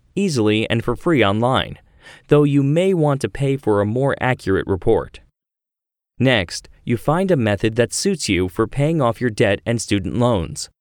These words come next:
Some people like to pay the minimums on all their cards and loans until it slowly goes away.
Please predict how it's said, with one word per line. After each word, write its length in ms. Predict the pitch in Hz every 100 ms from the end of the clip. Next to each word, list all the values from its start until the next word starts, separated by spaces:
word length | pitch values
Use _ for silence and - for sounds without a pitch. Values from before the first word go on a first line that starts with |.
| _ _ _ _ _ _
Some 240 | - 190 180
people 280 | 190 175 147
like 220 | 127 127
to 80 | 135
pay 320 | - 123 123
the 80 | 123
minimums 640 | 113 135 117 95 101 101 -
on 160 | 113
all 240 | - 110 113
their 160 | 104
cards 400 | - 156 123 107
and 160 | 101 107
loans 420 | 151 98 92 - - _ _
until 320 | 180 190 226
it 80 | 202
slowly 400 | - 165 156 143
goes 220 | 123 110
away. 460 | 104 113 82 -